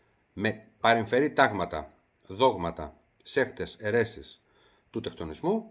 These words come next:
θα κάνουμε κάποιες αναφορές κυρίως για τις διασυνδέσεις. Θέλω να σας πω ότι, όπως καταλαβαίνετε, και κάθε δημιουργός έχει τη δικιά του άποψη και κοσμοθεωρία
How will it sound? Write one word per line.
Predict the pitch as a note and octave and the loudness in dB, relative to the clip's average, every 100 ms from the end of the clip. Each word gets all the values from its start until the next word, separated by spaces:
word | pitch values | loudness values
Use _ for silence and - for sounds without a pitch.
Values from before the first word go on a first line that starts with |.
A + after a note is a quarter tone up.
| _ | _
θα | C3+ | 0
κάνουμε | D#3+ D#3 | 2 0
κάποιες | C#3+ C3 - | -2 -6 -6
αναφορές | A2 A#2+ E3 - _ | -2 0 0 -2 _
κυρίως | - A#2+ D3+ B2+ | -4 -2 0 0
για | B2 | -2
τις | B2 | -2
διασυνδέσεις. | A2 G2+ G2 F2 - - - _ _ _ _ _ _ _ _ _ - | -4 -4 -4 -4 -6 -20 -20 _ _ _ _ _ _ _ _ _ -8
Θέλω | A#2+ C#3+ | -2 0
να | D#3+ | 0
σας | C3 - | -2 4
πω | A2+ B2 - - - _ | 4 4 -10 -20 -20 _
ότι, | - G#2 - G2+ G2 F2+ E2+ - _ _ _ _ _ _ | -4 -4 -4 -6 -4 -6 -8 -14 _ _ _ _ _ _
όπως | - A#2 D3 | -6 -4 -4
καταλαβαίνετε, | B2 A2 G#2 G#2 F#2+ G#2 | -2 2 2 2 0 -2
και | G#2+ | -2
κάθε | A#2+ B2+ | -2 -2
δημιουργός | A#2 F#2+ F2 F2+ G#2+ - | -2 -2 -2 -2 -2 -4
έχει | - B2 | -10 -8
τη | - | -6
δικιά | B2 B2 C#3 | -4 0 0
του | F#2+ E2 _ _ _ _ _ _ | -2 -10 _ _ _ _ _ _
άποψη | G#2+ A2 B2+ B2+ | -2 -2 -2 -8
και | - | -4
κοσμοθεωρία | A2+ G2+ F2+ F#2 F2 G2+ C#3 - | -4 -4 -4 -2 0 2 0 -2